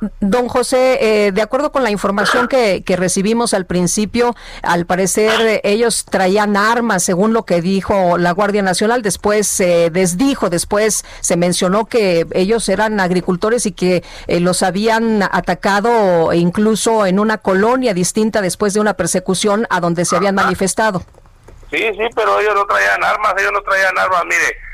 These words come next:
Speaker 2: esas personas, la, la Guardia Nacional, ellos venían muy enojados porque los derrotaron allá de la presa La Boquilla, donde los,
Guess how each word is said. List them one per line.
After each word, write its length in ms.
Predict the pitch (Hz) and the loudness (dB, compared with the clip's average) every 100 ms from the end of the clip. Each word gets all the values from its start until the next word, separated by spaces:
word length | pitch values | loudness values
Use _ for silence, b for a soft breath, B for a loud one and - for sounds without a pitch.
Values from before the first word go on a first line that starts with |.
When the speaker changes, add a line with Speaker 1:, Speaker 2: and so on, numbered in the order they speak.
| B B | B B
Speaker 2:
esas 460 | 190 240 - 247 226 - | -4 -2 -2 -2 -2 -2
personas, 560 | 180 156 190 185 165 147 | -6 -2 -2 0 0 0
la, 180 | 139 123 | 0 0
la 140 | 123 123 | 0 0
Guardia 340 | 151 214 214 | 0 0 0
Nacional, 580 | 185 147 151 156 151 151 - - b - | 0 -2 -2 -2 -2 -6 -18 -20 b -6
ellos 220 | 185 226 | -2 0
venían 380 | 220 190 220 226 | 0 0 -2 0
muy 180 | 214 208 | 0 0
enojados 520 | 220 175 151 165 190 - | 0 0 0 0 0 -2
porque 320 | 147 - 135 | -6 -4 -4
los 180 | 123 120 | -2 0
derrotaron 540 | 123 113 135 156 160 | 0 0 0 -2 0
allá 220 | 135 131 151 | 0 0 0
de 60 | |
la 80 | 135 - | -2 -2
presa 320 | 135 139 143 | -4 -2 0
La 80 | 123 | 0
Boquilla, 400 | 107 - 139 135 | -2 -4 0 0
donde 240 | 123 110 | 0 -4
los, 160 | 98 | -6